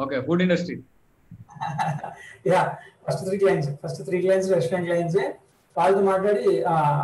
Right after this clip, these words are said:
Speaker 2: "అన్న ఇట్లా," like mainly ఏంటంటే నేను వెళ్ళినప్పుడల్లా mainly, ఆ,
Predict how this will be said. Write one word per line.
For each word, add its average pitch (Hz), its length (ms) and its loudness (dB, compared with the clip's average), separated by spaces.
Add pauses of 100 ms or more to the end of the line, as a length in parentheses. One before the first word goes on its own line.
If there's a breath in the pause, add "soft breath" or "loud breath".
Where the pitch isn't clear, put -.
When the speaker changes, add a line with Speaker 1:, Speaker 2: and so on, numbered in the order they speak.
Speaker 2:
"అన్న 165 260 0
ఇట్లా," 143 340 -2
like 165 160 0
mainly 220 440 -4
ఏంటంటే 233 260 -2
నేను 233 240 0
వెళ్ళినప్పుడల్లా 240 600 2
mainly, 220 440 -2 (360 soft breath)
ఆ, 175 60 2